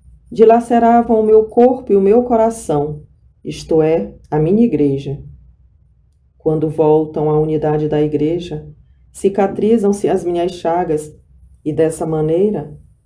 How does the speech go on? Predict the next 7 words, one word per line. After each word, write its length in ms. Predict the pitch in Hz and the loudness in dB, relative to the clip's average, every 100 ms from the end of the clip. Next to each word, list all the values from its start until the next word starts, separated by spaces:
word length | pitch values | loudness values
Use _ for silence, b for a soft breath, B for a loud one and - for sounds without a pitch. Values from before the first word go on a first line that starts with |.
| _ | _
eles 320 | 160 160 160 | -4 -4 -2
aliviam 560 | 170 160 151 156 165 170 | 0 0 -2 -4 -4 -2
a 60 | |
minha 300 | 156 165 220 | -2 0 -2
paixão. 720 | 226 202 196 190 147 139 143 - - _ _ _ _ _ _ _ - | 0 -2 -2 -6 -8 -6 -6 -12 -20 _ _ _ _ _ _ _ -8
Misericordiosíssimo 1120 | 139 156 147 151 151 147 147 147 147 - 147 | -4 -2 -2 -2 -2 0 -2 -2 -4 -4 -4
Jesus, 760 | 147 151 151 170 196 - - | 0 0 0 -2 -4 -6 -18